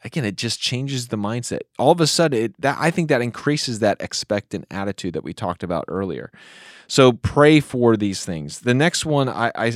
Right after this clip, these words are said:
I have is, um, listen to worship music on the way to church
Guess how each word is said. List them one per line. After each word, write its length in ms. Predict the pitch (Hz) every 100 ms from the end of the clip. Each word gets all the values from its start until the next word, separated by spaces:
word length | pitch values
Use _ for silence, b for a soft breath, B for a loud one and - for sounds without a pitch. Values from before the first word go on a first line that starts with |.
| -
I 260 | 110 95
have 300 | 107 117 104
is, 300 | 101 95 - b b b b
um, 420 | 107 110 98 90 - _ _ _ _ - -
listen 480 | 110 135 - 190
to 120 | 190 143
worship 380 | 120 117 -
music 420 | 101 110 107 107 - -
on 160 | 95
the 60 | 90
way 160 | 87
to 60 | 80
church 500 | - 69 - - -